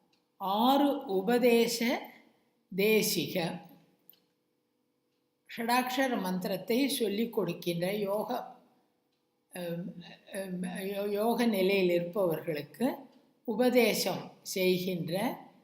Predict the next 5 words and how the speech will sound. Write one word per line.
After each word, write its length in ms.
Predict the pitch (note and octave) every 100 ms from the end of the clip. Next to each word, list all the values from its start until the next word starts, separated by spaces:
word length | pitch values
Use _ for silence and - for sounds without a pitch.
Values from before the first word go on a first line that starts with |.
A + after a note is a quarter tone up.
| - F3+
தேசிகன். 800 | G3+ G#3+ - G#3+ - F#3+ E3+ F3
தேசிகன்னா 760 | G3+ A3+ - A#3+ A3 B3 G4 D#4+
மிகச் 320 | A3 A#3+ -
சிறந்தவன் 720 | F#3+ E3+ F3 E3 D3 E3 F3
அர்த்தம். 420 | G#3 - - -